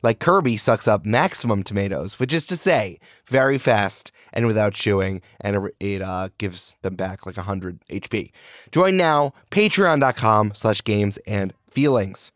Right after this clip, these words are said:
It is a great day to try out another show from the Multitude Collective. You'll really like Join the Party, actual play podcast with tangible worlds,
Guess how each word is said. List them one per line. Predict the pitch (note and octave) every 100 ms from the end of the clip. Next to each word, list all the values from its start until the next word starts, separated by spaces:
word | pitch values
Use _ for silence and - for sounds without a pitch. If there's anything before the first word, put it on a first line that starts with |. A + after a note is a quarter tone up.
| _ - - -
It | D#3+ E3
is | E3 D#3+
a | D3+
great | C3 D3 D#3+ C3
day | D3+ C#3 C#3 C#3
to | -
try | C#3 C3
out | B2
another | A#2+ B2 B2
show | A#2+ C3
from | B2 A#2+
the |
Multitude | A2+ B2 - A#2
Collective. | - A#2+ D3 G3+ G#3 F#3+ - -
You'll | D3 E3
really | G3 A3+
like | A#3 A#3+ -
Join | B3+ C4+ C#4+
the | D#4
Party, | - - F4+ F#4 E4 F#3+ G#2+ - - _
actual | G#3+ B3 B3+ A3+
play | G#3+ G3
podcast | G3+ G#3 F3+ F#3+ D3+
with | B2+
tangible | - G3 G3 F3+
worlds, | F3 E3 D#3 C3